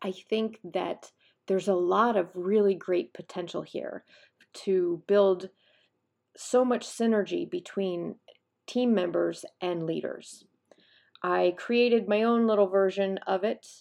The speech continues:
created a template that I think you might find helpful if you enjoy what it is that we're talking about and think that it would be applicable to you. You can go ahead and check it out on the show notes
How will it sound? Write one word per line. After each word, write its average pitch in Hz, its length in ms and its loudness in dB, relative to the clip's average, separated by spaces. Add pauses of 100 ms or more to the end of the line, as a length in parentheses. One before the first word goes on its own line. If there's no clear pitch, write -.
(140)
created 185 360 -2
a 185 80 0
template 202 640 -6 (200)
that 185 360 -2
I 190 60 -4
think 185 320 -6
you 185 60 -6
might 180 220 -4 (140)
find 170 300 -6 (140)
helpful 277 500 0
if 190 260 -2
you 175 380 -6
enjoy 175 360 -6
what 175 160 -4
it 170 100 -6
is 175 140 -4
that - 140 -6
we're 175 100 -10
talking 180 380 -10
about 185 280 -6
and 170 120 -10
think 175 200 -6
that 170 100 -4
it - 80 -4
would 170 160 -6
be 175 180 -6
applicable 170 560 -10
to - 160 -18
you. 233 340 -6 (480)
You 185 100 -4
can 185 120 -4
go 175 160 0
ahead 175 500 -6
and 175 280 -8 (300)
check 185 240 -4
it 180 80 0
out 165 360 -2 (160)
on 175 460 -8
the 175 120 -4
show 190 240 -2
notes 180 400 -6